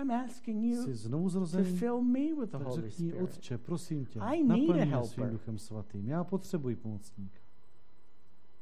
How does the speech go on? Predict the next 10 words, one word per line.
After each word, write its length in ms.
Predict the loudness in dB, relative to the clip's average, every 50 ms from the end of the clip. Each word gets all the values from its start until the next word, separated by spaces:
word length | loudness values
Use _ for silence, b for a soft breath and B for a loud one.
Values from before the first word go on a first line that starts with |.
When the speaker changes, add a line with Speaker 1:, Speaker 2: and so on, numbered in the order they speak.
| -8 -8 -8 -8 -8 -8 -8 -8 -8 -8 -8 -8 -6 -2 0
Speaker 1:
Look 160 | 0 0 0
at 140 | -2 -2 0
your 80 | 0
neighbor 220 | 0 2 0 0 -2
and 60 | -2
say, 180 | -2 -2 -4 -2
"So 240 | -2 0 0 0 0
do 80 | 0
you." 380 | 0 -2 -2 -2 -4 -4 -6 -6 -8 -8 -8 -8 -8 -8 -8 -4 -2
Speaker 2:
A, 280 | -2 0 -2 -2 -4